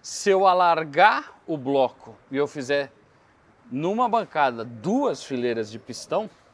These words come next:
e intercalar eles, eu consigo espremer seis cilindros aqui, certo? Um, dois, três, quatro,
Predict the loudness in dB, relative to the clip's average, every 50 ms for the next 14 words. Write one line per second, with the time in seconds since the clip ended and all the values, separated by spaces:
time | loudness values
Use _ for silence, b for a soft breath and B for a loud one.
0 | _ _ _ -6 -6 -6 -6 -4 -4 -4 -4 -4 -2 0 0 2 4 4 2 2
1 | 0 -2 -2 -4 -8 -12 -16 -18 -18 -16 -16 -14 -12 -14 -12 -10 -10 -10 -10 -12
2 | -10 -8 -8 -6 -6 -6 -6 -8 -8 -12 -16 -10 -6 -6 -4 -4 -6 -8 -10 -10
3 | -14 -16 -18 -20 -20 _ _ _ _ _ _ _ _ _ _ _ _ _ -12 -8
4 | -6 -4 -2 -2 -4 -4 -6 -8 -8 -10 -10 -12 -14 -16 -20 -20 -20 _ _ -20
5 | -20 -20 -20 -20 -20 _ _ _ _ _ -2 -2 -2 -2 -4 -10 -20 -20 -20 _
6 | _ _ _ _ _ -20 -20 _ -14 -8 -6 -4 -2 -2 -4 -4 -6 -8 -12 _
7 | _ _ _ _ _ _ _ _ -20 -20 -18 -18 -18 -18 _ _ _ _ -4 0
8 | 2 2 4 4 2 0 0 -4 -10 -16 -20 -20 -20 -20 _ -20 -20 _ -20 -16
9 | _ -4 -2 -2 -2 -2 -2 -4 -6 -8 -12 -18 -20 -20 -20 -20 _ _ _ -20
10 | -20 _ _ _ _ _ -20 -20 -20 _ _ -4 0 0 2 2 0 -4 -6 -10
11 | -10 -10 -10